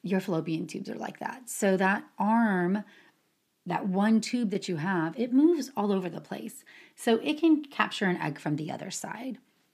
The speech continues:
So that part we're not worried about. What we are worried about is that reproductive outcomes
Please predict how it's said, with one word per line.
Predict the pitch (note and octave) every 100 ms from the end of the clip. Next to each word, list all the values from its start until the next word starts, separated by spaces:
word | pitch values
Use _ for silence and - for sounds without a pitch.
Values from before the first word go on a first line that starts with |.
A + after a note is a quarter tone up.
| _
So | - B3+
that | C#4+ D4+
part | B3+ A3+ A3 -
we're | G3+
not | G3+ F3
worried | D#3 C3+ -
about. | F#3+ - B3+ D#4 _ - - _ -
What | C4 D#4
we | G#4 -
are | F#3+ F3 G3+
worried | E3+ E3 D#3+
about | D3+ C#3+ C3+ - - _ _
is | A#3+ A#3 A3+
that | A3+ A3+
reproductive | G#3 G3 G3 F3+ F#3
outcomes | D#3 E3+ A3 G#3+ A3